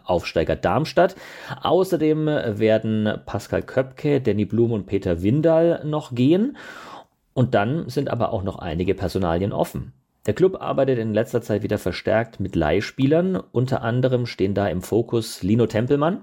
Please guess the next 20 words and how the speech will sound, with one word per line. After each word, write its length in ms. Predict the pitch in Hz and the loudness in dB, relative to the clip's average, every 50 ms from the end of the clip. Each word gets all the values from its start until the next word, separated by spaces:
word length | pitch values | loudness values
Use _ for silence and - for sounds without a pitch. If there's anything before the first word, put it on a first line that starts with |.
| - _ | -12 _
Florian 400 | - - 123 113 104 104 87 85 | -8 -2 -2 0 0 0 -2 -2
Flick, 380 | 101 - - 160 180 - - 127 | -2 -2 2 2 2 2 0 -2
Jens 300 | - 113 110 110 - - | 0 0 0 0 -2 -8
Kastrop 540 | - - 120 127 127 - - - 127 131 - - | -6 -4 -2 -2 -2 -4 -2 -2 -2 -2 -2 -2
und 260 | - 107 110 110 92 | 0 0 0 0 0
Jannis 440 | 90 90 95 104 104 104 - - - | 0 0 0 0 -2 -2 -4 0 2
Horn. 300 | 120 127 120 92 78 - | 2 2 2 0 0 -2
Denn 180 | 95 90 85 | -2 -2 0
diese 260 | - - 143 135 123 | 0 0 0 2 2
Leihen, 420 | 98 95 85 90 101 113 127 131 107 | 0 2 2 2 2 2 0 0 0
die 220 | 101 95 - - | -2 -4 -4 0
enden 320 | 110 120 151 180 180 - 90 | 0 0 0 0 -2 -2 0
jetzt 240 | 85 80 78 - | 0 0 -2 -2
vorerst 400 | - - - 87 82 92 - - | -6 -2 0 0 2 0 0 0
mal. 180 | - 127 151 165 | 0 2 2 2
Klar, 240 | - - 98 127 160 | 2 0 0 0 0
man 140 | 147 107 - | 0 -2 -4
kann 160 | - 98 98 | -6 -4 -4
die 80 | 95 | -6
verlängern, 460 | - - 87 85 90 117 147 180 214 | -4 0 0 2 2 2 2 0 0